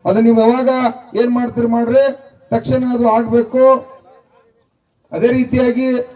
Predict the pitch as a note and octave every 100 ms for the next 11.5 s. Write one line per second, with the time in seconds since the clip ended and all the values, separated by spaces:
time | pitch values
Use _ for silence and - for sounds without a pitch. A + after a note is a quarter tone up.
0 | - - C4 - B3+ - C4 A#3+ B3 -
1 | A3+ - - - _ _ _ _ - G3+
2 | G#3+ B3+ B3 B3+ B3+ B3 B3+ B3+ B3 -
3 | - - G#3 B3 A#3+ A3+ B3 A#3+ A#3 A#3+
4 | A#3+ A#3 A3 - - - _ _ _ _
5 | _ _ _ _ _ _ _ _ _ _
6 | _ _ - G#3 A#3 A#3 G#3+ A#3+ A#3+ A#3+
7 | A#3 B3+ B3 A#3 G#3+ A#3+ A#3+ B3+ A#3+ -
8 | A#3+ B3 A3+ A#3+ A#3+ A#3+ A#3+ B3 A#3+ -
9 | - _ - A3+ B3+ B3 B3 A#3 A3+ -
10 | _ - A3+ G#3+ B3+ A#3 B3 A#3 B3 B3
11 | B3 A#3 B3+ B3+